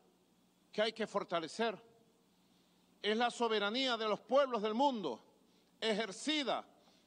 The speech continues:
con valentía en base al derecho internacional. Es un nuevo mundo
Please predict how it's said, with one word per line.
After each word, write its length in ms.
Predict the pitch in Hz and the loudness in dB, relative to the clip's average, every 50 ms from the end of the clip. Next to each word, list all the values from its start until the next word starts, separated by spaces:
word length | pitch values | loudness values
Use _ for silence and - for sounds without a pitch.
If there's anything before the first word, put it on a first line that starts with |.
| _ _ _ _ _ - | _ _ _ _ _ 0
con 380 | - 294 311 285 254 226 202 | 4 4 4 4 2 0 0
valentía 800 | 196 202 196 190 180 175 - 208 208 208 190 180 170 156 131 113 - - - - _ _ _ _ _ _ _ _ _ _ _ - | 2 2 2 0 -4 -6 -4 -2 0 2 2 2 2 2 0 -2 -6 -14 -20 -20 _ _ _ _ _ _ _ _ _ _ _ -4
en 200 | 196 208 202 185 | -4 -2 0 2
base 300 | 208 226 214 - - 214 | 2 2 2 2 0 -2
al 100 | 196 185 | -2 0
derecho 380 | 180 180 180 208 196 - 202 | 0 -2 -2 -2 -2 -4 -4
internacional. 760 | 185 180 - 185 170 170 165 156 - 156 151 156 170 170 151 135 - - - _ _ _ _ _ _ _ _ _ _ _ _ _ _ _ _ _ _ _ _ _ _ _ _ _ _ _ _ - | -4 -2 -2 -2 -2 -2 -4 -6 -4 -4 -2 -2 -2 -2 -2 -6 -10 -20 -20 _ _ _ _ _ _ _ _ _ _ _ _ _ _ _ _ _ _ _ _ _ _ _ _ _ _ _ _ -4
Es 280 | 196 220 214 - - - - - | -2 -2 -2 -2 -6 -16 -10 -2
un 240 | 240 247 233 208 196 | 0 0 2 2 0
nuevo 340 | 202 214 226 220 196 185 185 | 0 2 2 2 2 2 2
mundo 480 | 208 226 220 202 175 156 143 123 110 | 2 4 2 2 0 0 -2 -2 -4